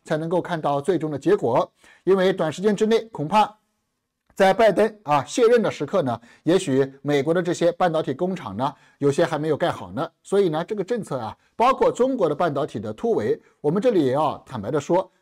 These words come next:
它也不是一朝一夕的啊，也不是一年两年之内就可以把所有事情搞定的。我们说慢的话呢，我想可能需要十年八年；快的话呢，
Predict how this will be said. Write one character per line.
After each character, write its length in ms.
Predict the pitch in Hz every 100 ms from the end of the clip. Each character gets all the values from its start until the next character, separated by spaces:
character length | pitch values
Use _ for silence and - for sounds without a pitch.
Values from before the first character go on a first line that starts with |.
| _
它 120 | 254
也 100 | 208
不 140 | 151
是 120 | 170 175
一 100 | 170
朝 180 | 160
一 100 | 160
夕 200 | 117 151
的 160 | 156 120 -
啊， 180 | 123
也 120 | 120 151
不 140 | 214
是 260 | 220 202 180 -
一 100 | 208
年 140 | 190 190
两 180 | 143
年 160 | 123 160
之 100 | 190
内 160 | 196 180
就 120 | 160
可 100 | 147
以 60 | 151
把 140 | 143
所 160 | 123 165
有 80 | 160
事 120 | 160
情 160 | 143 110
搞 180 | 101
定 200 | 92 170
的。 140 | 131 101 _ - _ _
我 100 | 160
们 120 | 214
说 220 | 220 220
慢 180 | 240 240
的 100 | 160
话 140 | 143
呢， 140 | 127 110
我 140 | 127
想 240 | 143 127 117
可 120 | 123
能 80 | 120
需 140 | 123
要 100 | 160
十 120 | 127 139
年 120 | 143
八 140 | 151
年； 280 | 156 107 135 - _ _
快 160 | - 285
的 100 | 247
话 140 | 247
呢， 200 | 214 202